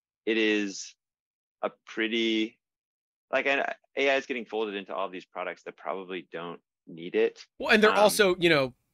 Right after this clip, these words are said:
Speaker 2: very liberally using the term A I.
Speaker 1: Totally.
Speaker 2: Okay. It's really more algorithm intelligence, not artificial intelligence, okay? You-, you're building an algorithm. It's not called A I. Stop it.
Speaker 1: Right. Right.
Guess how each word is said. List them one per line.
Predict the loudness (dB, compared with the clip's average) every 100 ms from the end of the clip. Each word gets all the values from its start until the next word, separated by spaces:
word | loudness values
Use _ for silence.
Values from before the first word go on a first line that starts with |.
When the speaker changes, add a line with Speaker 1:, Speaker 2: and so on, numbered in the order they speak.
| _ 0
Speaker 2:
very | 6 8 6
liberally | 4 4 4 4 2 2
using | 2 0 0 -2
the | -6
term | -6 -4 -6 -4
A | -2 0
I. | -2 -6 -16 -20 -20 _ _ _ _ -2
Speaker 1:
Totally. | 0 0
Speaker 2:
Okay. | 2 0 -2 2
It's | 2
really | 6 4 6
more | 6 8 10 8 6 -2 -20 _
algorithm | 8 10 10 8 8 8 6
intelligence, | 4 6 6 4 2 0 0 4
not | 6 6
artificial | 8 6 6 4 0 0 -2
intelligence, | -2 -2 -4 -4 -6 -4
okay? | -2 -2 0
You-, | 0 4
you're | 8
building | 10 8 6
an | 4 10
algorithm. | 10 10 4 2 0
It's | -2 8
not | 8 8 4
called | 2 2 4
A | 4 4
I. | 2 -4 -10 -18 -8
Stop | 2 10 10 8
it. | -4
Speaker 1:
Right. | -4 -8 -8 -14 _ _ _ _ _ -6
Right. | -2 -2